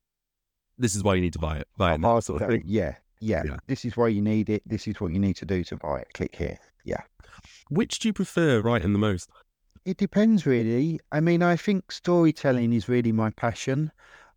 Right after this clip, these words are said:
Speaker 2: Um,
Speaker 1: Yeah.
Speaker 2: so I do like kind of the real life stories. I've done a lot of kind of charity stories.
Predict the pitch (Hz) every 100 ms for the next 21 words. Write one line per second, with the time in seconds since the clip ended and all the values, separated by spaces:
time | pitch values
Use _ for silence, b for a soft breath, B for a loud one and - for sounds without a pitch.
0 | - 127 123 120 117 101 127 120 143 139
1 | 131 123 - 123 117 107 - 107 120 113
2 | 113 110 - - 113 110 120 - 110 -
3 | 113 107 107 - - - 104 - - 110
4 | 104 - 104 - 110 101 107 104 -